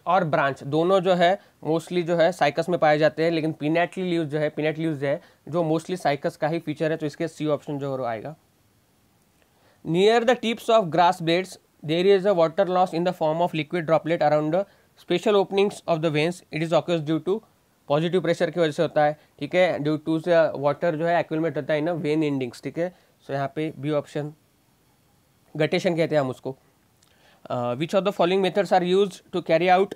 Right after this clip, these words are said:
अ, जो गटेशन देखो, ग्रास में तुम सुबह सुबह जाते हो तो तुमको ड्रॉपलेट्स मिलते हैं ना, तो वो ही होता है, ठीक है, तो accumulation होता है उसका वाटर का, इसलिए ब-, वो होता है,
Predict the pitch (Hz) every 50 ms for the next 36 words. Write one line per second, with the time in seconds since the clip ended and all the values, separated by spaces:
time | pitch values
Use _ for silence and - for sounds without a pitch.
0 | - - 139 127 131 135 143 123 - _ - 147 143 - 190 175 202 196 196 196
1 | 190 220 196 151 156 160 160 175 - - 185 180 165 - 180 175 - - 160 165
2 | 165 - 165 175 151 151 143 143 175 170 170 156 165 156 160 160 147 - 165 151
3 | 127 147 147 - 151 156 151 - 160 151 151 185 180 175 156 - - _ _ _
4 | _ - _ _ _ _ - 151 143 131 135 143 156 160 156 156 165 160 147 120
5 | - 127 131 147 175 - _ - 147 - 165 170 180 - - _ 135 139 135 131
6 | - 156 156 160 165 160 180 160 139 - 147 147 165 - - - 143 - - 143
7 | 139 135 135 139 135 117 156 156 139 - - 139 139 131 135 127 123 120 120 -
8 | - - 135 139 131 - - 156 202